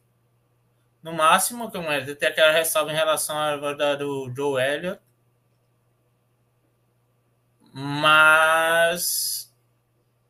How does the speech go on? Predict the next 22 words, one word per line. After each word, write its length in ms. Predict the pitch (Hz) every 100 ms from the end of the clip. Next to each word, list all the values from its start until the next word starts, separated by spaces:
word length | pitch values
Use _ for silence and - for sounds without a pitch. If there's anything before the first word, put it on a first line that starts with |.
| _ -
por 80 |
exemplo, 400 | 139 135 127 - -
a, 280 | 135 - 156
as 100 | 165
guitarras 640 | 226 - 165 226 294 226
desse 320 | 185 175 147
disco, 640 | 131 131 240 277 - 117 - _ _ _ _ _ _ _ _ _ _ _ _ _ _ _ _ 139
o 880 | 135 143 139 139 135 131 131 123 120
Phil 340 | - 151 151
Collen 560 | - 143 147 139 135 135 139
e 180 | 135
o 340 | 139 135 131 127
finado 1000 | - 160 143 135 139 - 127 123 120 113 _ _ _ _ _ -
Steve 360 | - 143 135
Clark, 480 | - 139 196 - - _ _ _ _ _ _
que 80 | -
faleceu 480 | 139 131 123 135
em 60 | 131
noventa 380 | 131 127 131 175
e 80 | 175
um, 160 | 196 277
né? 160 | 175